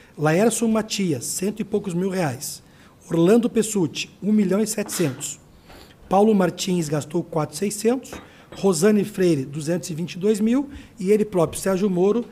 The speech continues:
declarou ter gasto cinco milhões e cem mil reais, somando com os dois da pré-campanha. Como se extrai desse quadro,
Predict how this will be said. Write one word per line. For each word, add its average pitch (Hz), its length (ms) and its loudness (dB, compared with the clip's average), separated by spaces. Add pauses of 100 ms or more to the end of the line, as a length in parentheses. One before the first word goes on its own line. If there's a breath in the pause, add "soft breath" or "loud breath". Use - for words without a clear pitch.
(300 loud breath)
declarou 180 460 0
ter 196 220 -2
gasto 160 440 -4
cinco 240 400 -2
milhões 180 340 0
e 185 60 -6
cem 180 180 -6
mil 175 180 -2
reais, 196 460 -2 (800 loud breath)
somando 208 540 2
com 214 100 -4
os 180 100 -2
dois 175 300 4
da 185 120 0
pré-campanha. 180 640 -4 (640 loud breath)
Como 277 240 4
se - 100 0
extrai 190 320 2
desse 147 240 -4
quadro, 160 480 -6